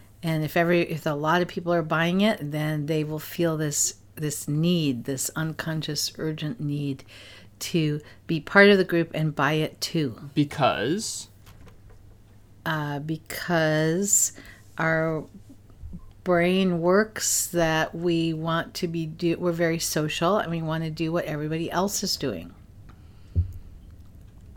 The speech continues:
Speaker 1: Was that the answer you were looking
Speaker 2: You,
Speaker 1: for?
Speaker 2: can, can you go, can you go just a little bit deeper, uh, but a little more, more scientific?
Speaker 1: Uh,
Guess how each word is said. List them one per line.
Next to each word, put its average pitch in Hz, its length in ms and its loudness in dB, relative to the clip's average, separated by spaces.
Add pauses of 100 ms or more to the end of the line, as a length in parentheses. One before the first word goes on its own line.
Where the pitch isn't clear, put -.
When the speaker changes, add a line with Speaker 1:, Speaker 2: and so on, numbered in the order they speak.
(840)
Speaker 1:
Was 156 160 -8
that 143 200 -4
the 151 140 -4
answer 147 240 -4
you 156 100 -4
were 147 100 -4
looking 147 260 -4
Speaker 2:
You, 151 80 -4
Speaker 1:
for? 214 60 -4
Speaker 2:
can, 156 180 -2
can 151 160 2
you 147 80 2
go, 143 180 2
can 143 160 -6
you 135 80 -2
go 123 320 2
just 117 220 -10
a 117 40 -2
little 113 260 -4
bit 110 240 -8
deeper, 117 400 -6 (640)
uh, 110 160 -6
but - 160 -8
a 107 40 -6
little 117 220 -4
more, 113 260 -4
more 113 120 -4
scientific? 117 640 -8 (1800)
Speaker 1:
Uh, 165 480 0